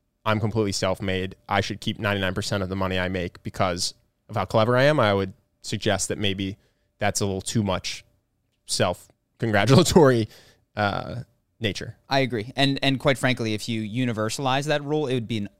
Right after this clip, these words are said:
Speaker 2: awful planet. Like, the idea of this libertarian ideal where we all just respect property rights <laughs> and tremendous amounts of inequality is a joke. Uh, so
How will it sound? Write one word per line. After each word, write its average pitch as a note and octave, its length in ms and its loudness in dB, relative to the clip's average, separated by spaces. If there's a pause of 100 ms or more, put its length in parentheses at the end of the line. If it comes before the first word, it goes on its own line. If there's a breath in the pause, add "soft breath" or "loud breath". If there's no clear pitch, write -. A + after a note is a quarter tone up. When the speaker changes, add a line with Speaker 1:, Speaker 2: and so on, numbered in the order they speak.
(120)
Speaker 2:
awful A2 320 -2
planet. C#2 440 -12
Like, A#2 180 0
the A#2+ 160 2
idea C3 360 2
of A#2+ 120 0
this A2+ 180 0
libertarian A2 580 -2
ideal G2 460 -4
where F#2+ 180 -4
we F#2+ 140 -4
all G2 160 0
just F#2+ 300 -6
respect - 520 -4
property G2+ 460 -2
rights - 840 -4
<laughs> - 260 0
and A#2 200 0
tremendous C3 560 0
amounts B2 300 0
of A2+ 100 -6
inequality G#2 500 0
is G2+ 180 -6
a G2 60 -6
joke. F#2 460 -8 (480 soft breath)
Uh, G#2 340 2 (460)
so G#2+ 460 2